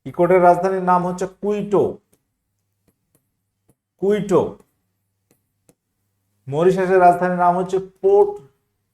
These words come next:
লুইস। মরিশাসের রাজধানীর নাম পোর্ট লুইস। ভুটানের রাজধানীর নাম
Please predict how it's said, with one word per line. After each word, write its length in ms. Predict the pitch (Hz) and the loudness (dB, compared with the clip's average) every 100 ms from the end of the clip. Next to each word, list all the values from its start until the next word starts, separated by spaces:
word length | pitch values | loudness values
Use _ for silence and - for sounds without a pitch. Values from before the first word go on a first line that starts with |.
| _ _ _ _ _ 135 | _ _ _ _ _ -6
লুইস। 480 | 165 208 165 104 - - - _ - _ _ _ _ _ _ _ _ _ - | 0 2 2 -2 -10 -18 -20 _ -20 _ _ _ _ _ _ _ _ _ -16
মরিশাসের 600 | 120 143 185 185 175 180 156 | -8 -2 -2 -2 -4 -2 0
রাজধানীর 400 | 147 143 143 131 | -2 -4 -10 -8
নাম 120 | 120 131 _ _ _ _ - | -10 -10 _ _ _ _ -6
পোর্ট 220 | 180 185 185 139 | -4 -4 -6 -4
লুইস। 280 | 165 147 - - - _ _ _ _ _ _ _ _ _ _ _ _ _ _ _ 101 | -2 -2 -4 -14 -20 _ _ _ _ _ _ _ _ _ _ _ _ _ _ _ -6
ভুটানের 380 | 156 196 196 202 | 0 2 2 4
রাজধানীর 360 | 196 180 190 190 | 2 2 -4 -2
নাম 100 | 185 | -2